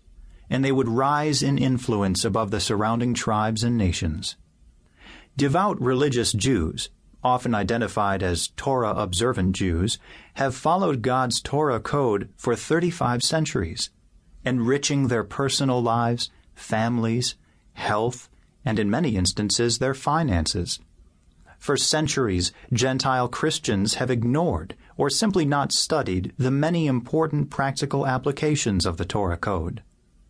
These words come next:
Many of its truths are actually important for our time,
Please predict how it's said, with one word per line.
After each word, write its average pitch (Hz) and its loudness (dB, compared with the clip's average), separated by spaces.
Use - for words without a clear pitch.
Many 123 0
of 107 0
its - -2
truths 117 0
are 101 0
actually 117 0
important 120 -2
for 117 0
our 127 2
time, 135 0